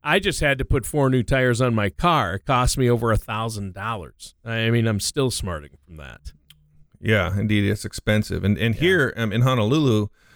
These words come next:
Speaker 2: Surfco has this, uh, it's like a hui, you know, you borrow a car. And so it,
Speaker 1: Oh,
Speaker 2: you
Speaker 1: yeah,
Speaker 2: kinda get it like,
Speaker 1: yeah.
Speaker 2: you know, those wiki bikes.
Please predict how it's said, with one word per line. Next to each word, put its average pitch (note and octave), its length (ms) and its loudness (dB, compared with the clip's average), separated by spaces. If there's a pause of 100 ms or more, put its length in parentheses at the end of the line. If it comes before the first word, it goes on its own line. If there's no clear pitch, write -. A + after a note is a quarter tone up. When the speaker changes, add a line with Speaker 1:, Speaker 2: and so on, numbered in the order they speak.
(160)
Speaker 2:
Surfco D#3 480 -2
has G#2+ 260 0
this, G#2+ 320 0
uh, G2+ 320 2 (1120)
it's C3+ 200 -4
like C3+ 180 0
a G#2+ 360 0 (840)
hui, D#3 260 2
you D#3+ 140 -2
know, C3 80 0
you A2+ 120 2
borrow C3 560 2
a - 100 -2
car. A2+ 520 2 (460)
And A#2+ 140 0
so B2 200 -2
it, A#2 60 2
Speaker 1:
Oh, G#3 80 0
Speaker 2:
you G#3+ 80 4
Speaker 1:
yeah, B3 80 0
Speaker 2:
kinda D3 140 4
get C3 140 0
it B2 60 -2
like, C3 120 2
Speaker 1:
yeah. - 60 0
Speaker 2:
you D3+ 60 2
know, D3 100 2
those C3+ 180 4
wiki D3 280 0
bikes. - 540 0